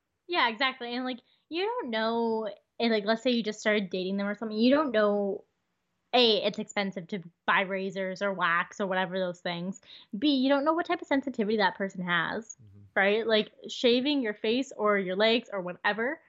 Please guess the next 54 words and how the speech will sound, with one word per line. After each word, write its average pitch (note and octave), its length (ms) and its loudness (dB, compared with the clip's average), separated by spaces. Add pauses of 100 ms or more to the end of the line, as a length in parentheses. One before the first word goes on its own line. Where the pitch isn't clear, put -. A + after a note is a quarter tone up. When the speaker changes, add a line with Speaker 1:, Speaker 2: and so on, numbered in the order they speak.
(500)
Speaker 1:
it A#3 200 0
can G4+ 200 -14
cause D4+ 260 2
people G4 240 0
pain C#4+ 560 -6 (440)
Speaker 2:
It - 80 -20
can B3+ 100 -2
Speaker 1:
if B3 80 0
they're A#3 140 4
Speaker 2:
suck. - 80 -10
Speaker 1:
super G#3+ 180 -6
sensitive. E3+ 560 -6
Speaker 2:
Yeah. G3+ 100 -8 (260)
Speaker 1:
So B3+ 80 4
it's C4 120 0
one D4+ 140 2
of D4+ 40 2
those C#4+ 120 -4
things C#4+ 180 -2
that, A3 120 -6
like, A3 160 0
you B3+ 100 0
don't D#4+ 260 2
know G#3 160 2
everything, G3+ 540 0
and, G3+ 80 0
like, G3+ 200 -2
do B3+ 120 -10
you C#4+ 260 -6
really A3 300 -2
care F#3+ 340 0
that G3 220 4
much? G3+ 340 -2 (160)
Speaker 2:
Yeah. F2+ 220 -8
Speaker 1:
Like, A3+ 260 4 (640)
per-, - 240 -10
personally, G#3+ 640 0
like, G#3 220 -2
I B3 140 4
like A#4+ 180 4
a G#4+ 40 -2
little B3+ 180 2
bit G#3 100 -4
of G3+ 140 -6
chest G3 280 -4
hair. G3 160 -2
I'm G#3 140 -4
like, G3+ 220 -4
"Yeah." B3+ 460 -2 (580)
Speaker 2:
<laughs> C4 100 -8 (720)
Speaker 1:
<laughs> A#3+ 320 -2
You're B3+ 160 6
a F#3+ 60 0
man. A#3+ 680 2